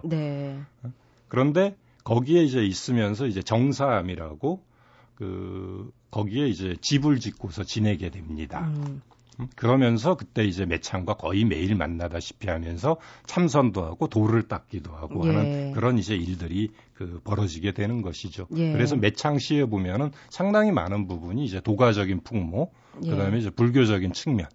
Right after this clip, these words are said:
Speaker 1: 네.
Speaker 2: 그런 측면들이 나오고 있는데 이것은 전부 다 허균에게서 비롯된 것이 아니겠느냐라는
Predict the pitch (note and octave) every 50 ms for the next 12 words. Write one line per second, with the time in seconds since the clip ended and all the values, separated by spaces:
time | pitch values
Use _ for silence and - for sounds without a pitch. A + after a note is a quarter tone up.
0 | _ - - F#3 E3 D#3+ D3 C#3 C3 C3 G#2+ A2+ A#2+ - - - B2 A#2 A2 G#2
1 | F2+ G#2 C3 B2+ G#2 E2 F2+ F#2+ G2+ G2 A2 G#2 F#2 E2+ E2 E2 E2+ F2+ A#2+ A#2
2 | F#2 E2+ F#2+ F2 - - B2 G2+ F2 E2+ E2 D#2 F2 - B2+ C3+ D3 - - _
3 | - - F#3+ F#3 G3 F#3 F3 C#3+ A2+ F2 F#2 E2+ - - A2 - - - G#2 F#2+
4 | - - F2+ F2 E2+ E2 - - - - G2 G2 F#2+ A2 G2+ F2 E2 D#2 D#2 E2+
5 | G2+ G#2 -